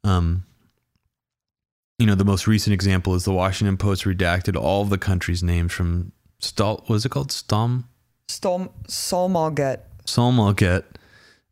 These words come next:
Speaker 1: Uh, the, the thing where the N S A document that talks about recording all the audio from all the phone calls and, like, saving it for thirty days. Or the Washington Post redacted the names of every country, uh, that was being surveilled, and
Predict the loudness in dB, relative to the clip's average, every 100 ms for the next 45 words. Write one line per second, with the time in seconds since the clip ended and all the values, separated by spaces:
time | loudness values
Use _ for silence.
0 | 0 2 2 0 0 0 2 4 4 4
1 | 2 2 2 2 0 0 2 2 0 0
2 | 0 0 0 0 0 -2 -2 0 2 4
3 | 4 2 0 0 0 2 2 2 2 2
4 | 2 0 0 0 0 0 0 0 2 0
5 | 0 -2 -2 0 0 -4 -12 -4 0 2
6 | 2 2 0 0 0 0 0 0 0 0
7 | 2 2 2 2 2 2 2 2 2 2
8 | 2 2 0 -2 -4 -2 2 4 4 2
9 | 2 0 2 2 2 0 0 -2 -2 -4
10 | -2 0 0 2 2 2 2 2 4 4
11 | 2 0 -8 -20 _ -2 0 2 2 0
12 | -2 -2 0 2 0